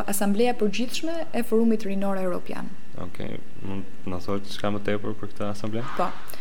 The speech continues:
Speaker 1: Ë, Forumi Rinor Europian ka një model pune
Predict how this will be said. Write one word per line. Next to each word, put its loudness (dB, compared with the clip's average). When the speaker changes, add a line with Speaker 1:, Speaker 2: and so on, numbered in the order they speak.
Speaker 1:
Ë, 4
Forumi 4
Rinor 4
Europian 2
ka 2
një 4
model 4
pune 2